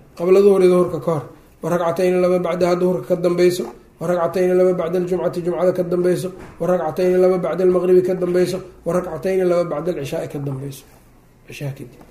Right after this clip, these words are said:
<coughs> Intaanna marka waa, iyaguna waa, waa la samayn karaa, muttafaqun caleyh. Kii hore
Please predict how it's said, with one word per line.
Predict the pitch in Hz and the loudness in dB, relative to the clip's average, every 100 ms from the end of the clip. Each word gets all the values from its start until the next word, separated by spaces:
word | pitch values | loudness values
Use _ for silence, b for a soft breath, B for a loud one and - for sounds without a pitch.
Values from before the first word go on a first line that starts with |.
| - _ _ b b b b b b _ _ _ _ _ | -20 _ _ b b b b b b _ _ _ _ _
<coughs> | - - - 208 - 147 170 | 6 8 8 4 4 -2 -2
Intaanna | 247 247 214 196 | 0 4 4 4
marka | 202 190 180 | 2 2 2
waa, | 175 180 | 2 4
iyaguna | 190 185 | 4 4
waa, | 170 165 165 165 | 2 2 0 -2
waa | 160 | -4
la | 160 | -4
samayn | - 160 160 | -2 0 0
karaa, | 143 170 | -4 -8
muttafaqun | 175 156 180 - - 127 | -8 -4 -4 -4 -10 -12
caleyh. | 151 117 - - - _ _ - _ - - b b b b b - - | -12 -12 -16 -20 -20 _ _ -20 _ -20 -20 b b b b b -20 -8
Kii | 208 269 | 4 8
hore | 240 | 8